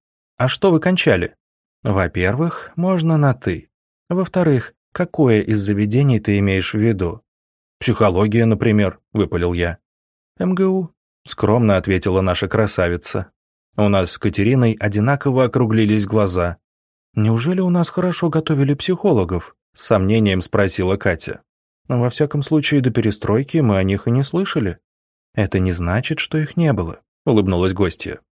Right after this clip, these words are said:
«А психологи у вас выходили лучше не бывает. Один Лурия, это же титан, с ним никто не сравнится, а у меня он лекции читал».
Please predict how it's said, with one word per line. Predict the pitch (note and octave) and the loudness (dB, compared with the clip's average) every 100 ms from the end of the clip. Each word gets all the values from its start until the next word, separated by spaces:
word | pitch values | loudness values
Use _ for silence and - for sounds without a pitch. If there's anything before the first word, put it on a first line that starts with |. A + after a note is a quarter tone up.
| _ _ | _ _
«А | - G#2 | -4 -4
психологи | G#2 C3 A#2+ F3 D#3+ C#3+ C#3+ B2 - | -2 -4 -2 0 0 2 2 0 -2
у | E3+ | -2
вас | F3+ E3 | -2 0
выходили | D#3+ D3 D3+ D3 D3 | -2 0 0 2 4
лучше | C3 B2 - C3 | 4 2 0 0
не | C3+ | 2
бывает. | D3 C#3+ A#2+ D#2+ - - _ _ - | 2 2 2 -2 -10 -20 _ _ -4
Один | G2+ F2+ G#2+ A2 | -4 0 2 2
Лурия, | A2+ D3+ A2 E2+ E2 - _ | 4 4 2 0 -4 -8 _
это | B2+ A2 F2+ | -6 -4 -4
же | F#2+ | -2
титан, | A#2+ - D3+ A2 - _ _ | -4 -2 -2 -2 -8 _ _
с | - - | -10 -4
ним | G2 G2 | 0 0
никто | A2+ - | -2 -2
не | D#3+ D#3+ | 0 0
сравнится, | - D3+ A2 E2+ - E2+ E2 - _ | 0 2 2 -2 -4 -4 -6 -12 _
а | - B2 | -6 0
у | C#3 | 2
меня | D#3 E3+ E3 | 2 2 0
он | D#3 | 0
лекции | D#3+ D#3 - F#2 | -2 -4 -4 -2
читал». | - F#2+ F#2+ F#2+ | -2 -2 0 -2